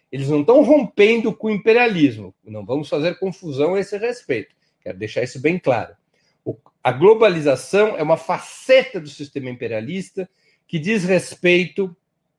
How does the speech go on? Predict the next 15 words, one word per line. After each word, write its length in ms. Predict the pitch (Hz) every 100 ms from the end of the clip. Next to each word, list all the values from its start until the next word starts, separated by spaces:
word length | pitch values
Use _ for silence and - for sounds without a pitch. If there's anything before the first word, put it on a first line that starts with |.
| _ _ _ -
aos 220 | 151 -
sistemas 640 | 147 - - 214 196 160
internacionais 840 | 175 160 151 147 147 139 127 123 120
de 100 | 120
troca 380 | 151 156 151
de 300 | 127 127 85 _
mercadorias, 720 | 143 123 147 127 123 143 170
serviços 560 | - 120 113 180 180 156
e 60 |
capitais. 1040 | 147 185 - 170 - 123 104 - - - _ _ _ _ _ _ _
É 40 | 95
uma 120 | 107
faceta 680 | 185 190 - 196 185 -
do 60 | 110
imperialismo. 600 | 104 98 95 82 -